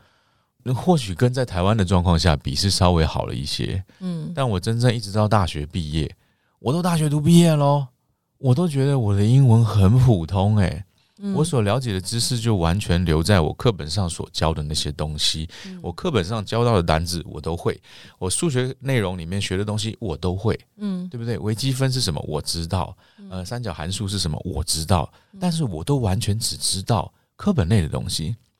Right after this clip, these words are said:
Speaker 1: 当进入生活，当开始对谈，我的这部分的能力是近乎于零，其实是很弱很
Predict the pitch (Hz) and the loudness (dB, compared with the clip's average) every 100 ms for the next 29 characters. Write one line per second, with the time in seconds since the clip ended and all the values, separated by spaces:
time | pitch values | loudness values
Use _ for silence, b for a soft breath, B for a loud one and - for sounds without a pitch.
0 | _ _ 147 147 143 123 - 98 104 - | _ _ 0 2 4 4 0 -6 -6 -10
1 | - - _ _ _ _ - 120 123 123 | -12 -12 _ _ _ _ -8 -6 -6 -4
2 | 123 - - - _ - 92 - 58 - | -4 -4 -8 -14 _ -4 -4 -4 -8 -10
3 | - _ _ _ _ 80 73 80 - - | -14 _ _ _ _ -8 0 0 0 -8
4 | _ 107 95 82 90 78 71 76 80 73 | _ -2 -2 -2 0 0 -2 -4 -4 -4
5 | 76 71 - _ _ - 87 80 71 71 | -6 -8 -10 _ _ -6 -6 -6 -8 -10
6 | 55 50 - 104 _ _ - 87 90 90 | -12 -14 -14 -16 _ _ -8 -8 -6 -10
7 | - 67 71 76 71 - | -10 -14 -10 -10 -10 -12